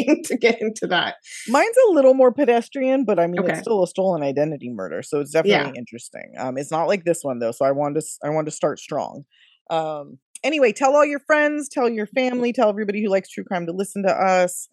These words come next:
Speaker 1: Yeah.
Speaker 2: Give us shout outs where you can. We love you. We appreciate you. And, uh, until next week or next
Speaker 1: Stay.
Speaker 2: case, whatever.
Speaker 1: Yep.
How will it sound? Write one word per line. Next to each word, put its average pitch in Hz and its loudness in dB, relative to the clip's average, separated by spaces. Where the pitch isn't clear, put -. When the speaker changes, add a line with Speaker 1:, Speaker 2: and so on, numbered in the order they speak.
Speaker 1:
Yeah. 320 -10
Speaker 2:
Give 196 -2
us 190 0
shout 185 4
outs 180 2
where 175 -6
you 165 -10
can. 165 -6
We 156 -8
love 151 -2
you. 147 -10
We 139 -8
appreciate 180 -6
you. 170 -2
And, 170 -4
uh, 160 0
until 175 -2
next 156 -8
week 160 -8
or 151 -2
next 156 -6
Speaker 1:
Stay. - -6
Speaker 2:
case, 160 -4
whatever. 135 -4
Speaker 1:
Yep. 302 -2